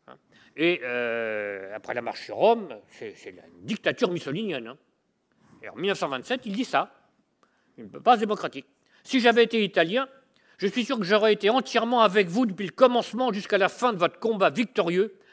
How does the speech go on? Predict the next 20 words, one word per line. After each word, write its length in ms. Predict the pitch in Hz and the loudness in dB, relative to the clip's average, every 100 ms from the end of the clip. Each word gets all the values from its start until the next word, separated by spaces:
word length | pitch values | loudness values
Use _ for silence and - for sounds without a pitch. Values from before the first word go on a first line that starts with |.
| _ | _
contre 280 | - 196 208 | -8 -2 2
les 120 | 190 | 4
appétits 440 | 202 196 220 208 147 _ _ | 2 0 -2 -8 -10 _ _
bestiaux 600 | 139 233 - - 226 247 | -2 -2 -2 -6 -4 -2
et 60 | 160 | -2
les 100 | 165 | -4
passions 440 | - 240 - 247 | -2 -4 -2 -4
du 100 | 220 | -4
léninisme. » 580 | 196 175 160 131 - - _ _ _ _ _ | -4 -4 -6 -10 -14 -20 _ _ _ _ _
Ça, 100 | - | -12
c'est 140 | - 131 | -12 -14
son 200 | 110 117 | -14 -12
anti-bolchevisme, 960 | 143 - 117 147 127 135 123 175 - 117 | -12 -12 -12 -12 -12 -10 -8 -10 -14 -20
anti-communisme, 840 | 113 120 101 156 127 151 170 - | -18 -16 -6 -6 -6 -12 -12 -14
hein, 100 | 117 | -16
qui 320 | - 110 101 87 95 - _ - | -16 -16 -16 -20 -20 -20 _ -8
est 140 | 170 | -8
prédominant. « 500 | 170 156 135 117 104 _ _ _ _ _ _ | -6 -8 -8 -10 -16 _ _ _ _ _ _
Votre 320 | 135 - - 220 | 0 0 2 0
mouvement, 580 | 269 220 220 156 - | 0 0 0 -2 -4